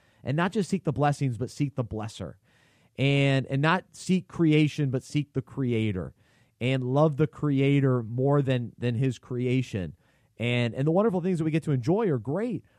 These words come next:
but it, but we can't elevate them beyond God and who he is and, and, and his character and his goodness and, and, and loving him and embracing all that he has to, uh, to offer us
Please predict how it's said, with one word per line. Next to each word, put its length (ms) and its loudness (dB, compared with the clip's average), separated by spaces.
but 100 0
it, 180 -2
but 100 -4
we 100 0
can't 260 -2
elevate 460 2
them 300 2
beyond 840 2
God 400 0
and 160 -4
who 180 2
he 240 0
is 280 -2
and, 120 -6
and, 220 -4
and 260 -2
his 220 6
character 460 2
and 100 2
his 200 4
goodness 460 2
and, 100 -4
and, 240 -4
and 240 -4
loving 480 2
him 340 6
and 100 4
embracing 720 2
all 200 2
that 120 0
he 120 2
has 580 2
to, 380 2
uh, 240 0
to 140 -4
offer 400 0
us 220 0